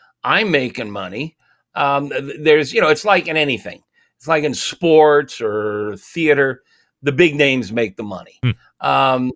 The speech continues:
Speaker 1: um, the, le-, my book, uh,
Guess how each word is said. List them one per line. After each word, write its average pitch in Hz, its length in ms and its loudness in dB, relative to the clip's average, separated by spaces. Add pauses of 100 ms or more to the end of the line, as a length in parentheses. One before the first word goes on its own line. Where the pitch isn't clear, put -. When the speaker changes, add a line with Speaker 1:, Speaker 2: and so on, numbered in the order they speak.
(160)
Speaker 1:
um, 143 580 2 (300)
the, 147 1080 -14
le-, 208 240 0
my 190 200 2
book, 202 320 0
uh, 160 60 -10